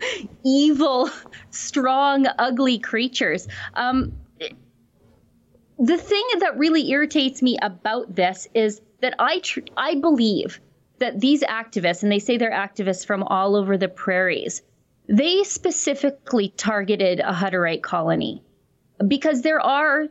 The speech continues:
turkey and poultry barns all across the prairies, all across Alberta. Um, but they targeted a Hutterite barn, I think, specifically because of the best qualities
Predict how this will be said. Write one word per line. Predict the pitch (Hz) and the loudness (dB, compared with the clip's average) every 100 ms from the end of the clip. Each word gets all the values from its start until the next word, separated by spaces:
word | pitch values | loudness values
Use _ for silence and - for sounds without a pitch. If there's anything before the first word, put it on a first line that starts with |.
| _ | _
turkey | - 320 311 302 294 | -4 -2 -2 0 2
and | 262 226 | 2 -2
poultry | - 269 285 - 262 | -2 -2 0 0 0
barns | 202 208 196 196 214 | 2 0 2 2 0
all | - 196 240 311 - 349 | -2 0 0 0 0 0
across | - - - - 349 - 285 285 - | -2 -10 -10 -6 -2 -2 -2 -6 -6
the | 262 | -4
prairies, | 262 214 180 180 220 | -2 0 0 0 0
all | 185 226 | 0 0
across | 285 302 285 254 | -2 -2 0 0
Alberta. | 214 202 240 247 - - - - - | 0 0 0 0 -4 -10 -16 -14 -6
Um, | 214 208 208 - _ _ _ _ _ | -2 0 0 -4 _ _ _ _ _
but | 226 277 | 0 0
they | - 311 | 0 -2
targeted | - 339 415 392 302 | -2 -2 2 2 2
a | |
Hutterite | 269 269 269 240 185 | 0 0 2 2 0
barn, | 208 202 196 - | 0 0 0 -2
I | 226 | 0
think, | 294 277 | 0 0
specifically | - 277 269 269 269 247 233 226 - | -2 0 0 0 0 2 2 2 0
because | 196 214 226 214 | -2 0 -2 -2
of | 202 | -2
the | 190 | -2
best | 202 - | -2 -4
qualities | - 185 180 170 160 - | -2 2 2 2 0 -2